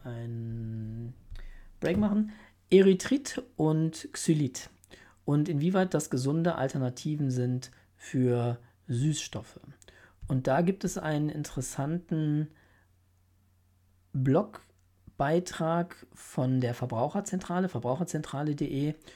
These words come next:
die die wichtigsten Punkte zusammenfasst. Birkenzucker, Erythrit und Zuckerersatz mit Stevia-Süße sind nicht natürlich, sondern technologisch aufwendig hergestellt.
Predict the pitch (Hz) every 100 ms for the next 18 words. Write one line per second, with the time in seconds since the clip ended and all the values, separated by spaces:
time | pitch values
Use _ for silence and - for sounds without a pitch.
0 | - - _ - 156 165 170 175 - _
1 | - 147 165 180 180 151 160 156 151 -
2 | 131 135 190 - 185 180 - - - -
3 | _ - 208 214 208 190 185 180 151 151
4 | 214 208 143 185 185 165 160 156 147 -
5 | 147 170 165 156 156 151 139 135 151 214
6 | 185 139 - 180 190 - 143 139 135 135
7 | 135 139 156 156 - 135 135 127 127 120
8 | 110 - 113